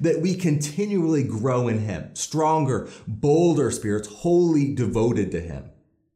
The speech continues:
In fact, when we do repent of our sins, turn away from the, the human arguments that led us to commit them, and are baptized, Acts two thirty-eight promises us the gift of the Spirit.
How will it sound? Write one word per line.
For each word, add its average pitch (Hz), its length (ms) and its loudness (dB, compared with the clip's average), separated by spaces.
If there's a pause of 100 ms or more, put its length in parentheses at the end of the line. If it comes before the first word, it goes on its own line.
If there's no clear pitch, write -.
(100)
In 151 180 -2
fact, 214 300 -4 (500)
when 160 180 2
we 147 140 2
do 165 200 2
repent 139 360 -4
of 98 160 -8
our 92 120 -4
sins, 90 400 -12
turn 131 240 -4
away 117 340 -2
from 107 260 -4
the, 98 240 -4
the 104 160 -6
human 110 340 -4
arguments 104 480 -4
that - 160 -12
led 104 160 -4
us 101 160 -6
to 98 100 -8
commit 98 380 -6
them, 90 400 -4 (180)
and 104 120 -6
are 95 120 -4
baptized, 113 920 -6 (420)
Acts 147 240 -4
two - 180 -4
thirty-eight 147 520 -2
promises 135 560 -4
us 120 180 -6
the 123 80 -6
gift 131 300 -4
of 127 140 -8
the - 60 -12
Spirit. 160 500 -8